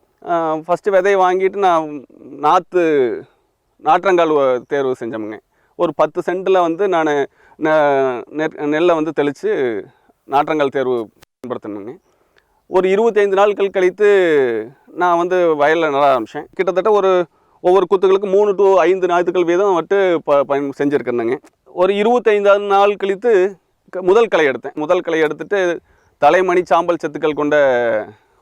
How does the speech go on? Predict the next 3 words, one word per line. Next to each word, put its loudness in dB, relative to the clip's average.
உரத்தை 0
அதுக்கு -2
பயன்படுத்தினேன். -2